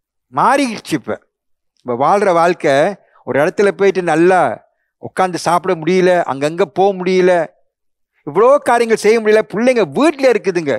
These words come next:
நினைச்சே பார்க்க முடியல. ஸ்கூலுக்கு பக்கத்தே போல. இந்த ஒரு வருஷம் முடிய போகுது. இதெல்லாம் ஏன் ஏற்பட்டதுன்னா,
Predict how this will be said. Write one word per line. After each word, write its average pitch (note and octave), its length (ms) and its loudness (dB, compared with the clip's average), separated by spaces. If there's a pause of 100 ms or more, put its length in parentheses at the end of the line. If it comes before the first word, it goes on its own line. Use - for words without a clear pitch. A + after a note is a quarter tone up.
(420)
நினைச்சே B3+ 380 0
பார்க்க B3+ 280 0
முடியல. A#3 340 2 (300)
ஸ்கூலுக்கு A#3 440 -2
பக்கத்தே A3+ 360 0 (100)
போல. B3 260 2 (640)
இந்த - 200 -10
ஒரு D3 160 2
வருஷம் A3+ 320 0
முடிய B3+ 260 2
போகுது. A#3+ 340 2 (1500)
இதெல்லாம் C4 300 0
ஏன் C4 160 2
ஏற்பட்டதுன்னா, G#3 600 0